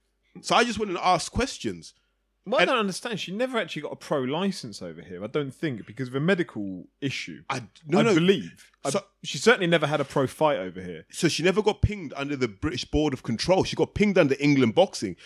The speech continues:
Speaker 1: She had kept her amateur registration, which made
Speaker 2: Oh,
Speaker 1: her
Speaker 2: is that it?
Speaker 1: eligible.
Speaker 2: This is why I didn't understand it, because I thought, if you've never had a pro license, how have U cad got hold of you?
Speaker 1: So I have a feeling what she did was, "If this pro thing isn't gonna work,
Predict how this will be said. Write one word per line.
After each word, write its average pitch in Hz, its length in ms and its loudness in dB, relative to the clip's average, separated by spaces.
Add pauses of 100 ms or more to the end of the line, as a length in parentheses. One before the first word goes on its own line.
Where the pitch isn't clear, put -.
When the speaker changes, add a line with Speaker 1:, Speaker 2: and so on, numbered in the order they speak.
Speaker 1:
She - 120 4
had - 140 4
kept - 240 0
her 156 80 6
amateur 196 320 4
registration, 135 680 2
which 131 140 0
made 170 220 8
Speaker 2:
Oh, 269 80 12
Speaker 1:
her 277 80 4
Speaker 2:
is 233 140 -4
that 233 200 8
it? 233 120 8
Speaker 1:
eligible. 131 480 4 (140)
Speaker 2:
This 226 220 4
is 247 120 4
why 233 180 6
I 220 40 6
didn't 202 200 2
understand 233 580 -2
it, 160 80 -2
because 131 160 -4
I 208 60 4
thought, 202 240 2
if 185 100 -6
you've 202 160 -6
never 240 340 0
had 202 200 -2
a 202 40 -4
pro 202 260 0
license, 180 500 -2
how 165 140 -2
have 165 120 -4
U 190 160 0
cad 143 320 -4
got 143 120 -8
hold 175 340 -4
of 101 100 -10
you? - 80 -12
Speaker 1:
So 185 140 4
I 175 80 6
have 180 160 0
a 160 80 -2
feeling 208 480 0
what 170 180 -4
she 196 160 -8
did 190 240 -6
was, 110 180 -4
"If 104 80 -12
this 107 140 -10
pro 175 220 0
thing 147 160 -2
isn't 120 160 -2
gonna 107 160 -4
work, 151 460 0